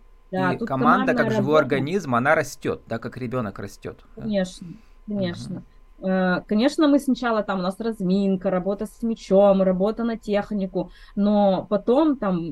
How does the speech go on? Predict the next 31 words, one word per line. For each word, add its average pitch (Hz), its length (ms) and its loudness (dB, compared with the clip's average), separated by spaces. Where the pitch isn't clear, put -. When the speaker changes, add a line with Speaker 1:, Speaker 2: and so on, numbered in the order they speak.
Speaker 1:
минут 208 380 0
тридцать-сорок 240 1120 -4
мы 190 120 0
все 185 160 -6
равно 214 220 4
играем 226 340 0
в - 40 -20
конце 196 300 -2
в 196 80 -8
футбол, 190 540 2
то 175 80 -8
есть 180 120 -8
мы 185 100 -2
закрепляем 196 600 -2
все 185 160 -4
то, 190 140 2
что 185 200 -4
мы 175 300 0
прошли 208 420 0
до 185 160 8
этого, 277 400 4
там, 185 320 -2
как 180 200 -6
на 233 140 2
уроках. 220 560 4
<laughs> 226 460 -4
Speaker 2:
Мгм. 113 420 -8
Speaker 1:
Тут 269 140 -6
у 269 60 -4
нас 277 160 -4
как - 120 -6